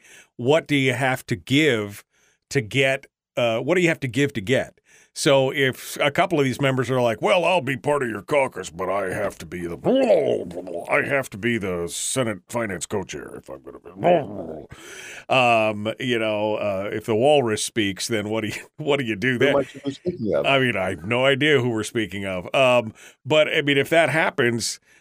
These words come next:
Speaker 1: uh, I mean, at some point, the, you, you know, you, the crew on the, on the, uh, uh, on the Senate side who are conservative have gotta go,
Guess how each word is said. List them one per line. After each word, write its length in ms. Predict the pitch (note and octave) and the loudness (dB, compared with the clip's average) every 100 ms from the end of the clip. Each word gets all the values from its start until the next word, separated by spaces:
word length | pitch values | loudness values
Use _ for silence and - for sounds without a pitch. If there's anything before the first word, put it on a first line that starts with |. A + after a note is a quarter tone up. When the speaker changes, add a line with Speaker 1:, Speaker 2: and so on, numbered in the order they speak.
| _ _ - | _ _ -2
Speaker 1:
uh, 480 | A2 A2 A2 A2+ - - | 0 2 2 2 0 0
I 100 | B2 | 2
mean, 240 | B2 A#2+ | 2 2
at 160 | A2+ A2 | 0 2
some 200 | D3+ E3 | 2 2
point, 360 | D3 A#2+ A2 - | 2 2 0 -2
the, 180 | A#2 - | -2 0
you, 420 | A2 B2 - B2 | 0 -2 -2 -10
you 160 | A2+ A2+ | -6 -2
know, 140 | G#2+ | 0
you, 260 | G#2+ G#2+ A2+ - | -2 -6 -12 -8
the 120 | A#2+ | -8
crew 400 | - D#3+ D#3 C3+ | 0 2 4 4
on 200 | A#2 A2 | 4 2
the, 140 | G#2+ | 0
on 240 | G#2+ A2+ G#2 | 0 0 0
the, 300 | G#2+ G2 F#2+ | 0 0 0
uh, 260 | F#2 F2+ F2 _ - | -2 -4 -6 _ -4
uh, 200 | G#2+ - | -2 -2
on 160 | A#2+ A2 | -2 -2
the 100 | G2 | -2
Senate 320 | C3+ B2 A2+ | 0 0 0
side 220 | B2+ G#2+ | 0 0
who 140 | G#2 | 0
are 100 | G2+ | -2
conservative 600 | F2+ G#2+ F#2 D3 D3+ G#2+ | -2 -4 0 2 2 0
have 120 | F#2 F2 | -2 -2
gotta 240 | G#2+ G2+ | 0 0
go, 340 | F#2 F#2+ F2 | 0 0 -2